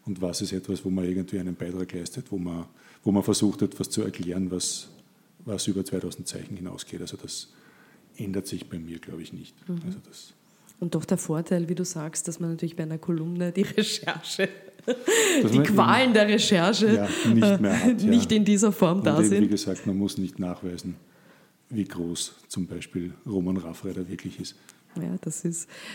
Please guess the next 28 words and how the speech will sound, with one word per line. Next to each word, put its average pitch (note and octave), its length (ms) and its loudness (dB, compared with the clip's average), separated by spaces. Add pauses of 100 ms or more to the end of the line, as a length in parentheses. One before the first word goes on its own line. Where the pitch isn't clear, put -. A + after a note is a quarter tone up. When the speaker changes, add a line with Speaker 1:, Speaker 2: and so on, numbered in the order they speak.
Speaker 2:
äh, - 80 -4
obwohl F#3 360 4
das G3 160 2
auch F3+ 120 2
noch F#3+ 100 4
interessant F#3 460 2
wäre F#3 120 4
zu F#3+ 120 2
erfahren, F3 200 0
über F3 140 2
ihn F#3 220 0
schreibst - 420 0
du A3 60 4
ja C4 120 8
<laughs> E3 120 0
öfter B3 420 4
und C4+ 100 2
hast F#3 240 4
öfter F#3 280 4
geschrieben, G#3+ 420 4
also G#3 200 4 (280)
auch F#3 160 4
das G3+ 280 2
wird G#3+ 140 4
noch G3 140 6
ein G3 120 4
Kapitel G#3 420 2
sein. G3 320 2